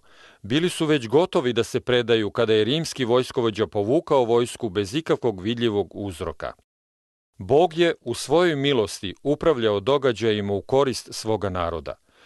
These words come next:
Obećani znak se pokazao hrišćanima koji su čekali i sada se pružila prilika svima koji su hteli da poslušaju spasiteljovu opomenu.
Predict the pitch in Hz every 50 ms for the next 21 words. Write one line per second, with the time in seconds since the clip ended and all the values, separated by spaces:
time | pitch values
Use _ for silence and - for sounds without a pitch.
0 | - - - _ _ - 131 156 165 175 165 - 170 151 147 127 104 117 139 151
1 | 151 - - 135 - - 120 110 - 127 131 143 131 139 147 123 104 - 127 139
2 | 131 - - 139 127 123 120 120 110 - - 117 104 - - 113 101 - 131 123
3 | - - 98 85 80 73 - - - - - - _ 117 117 - - 151 151 156
4 | 143 - 151 117 - 156 165 151 135 143 139 123 107 - 135 151 151 156 143 -
5 | 123 107 - - 120 143 160 170 165 160 156 147 _ _ - - - - _ -
6 | 135 131 131 117 - - 107 - - 156 156 165 170 170 143 143 - - 135 131
7 | - - 135 - - 127 123 117 101 - - 120 117 - - 123 - - 110 101
8 | 104 101 98 98 - - 107 98 - - 82 73 73 69 65 62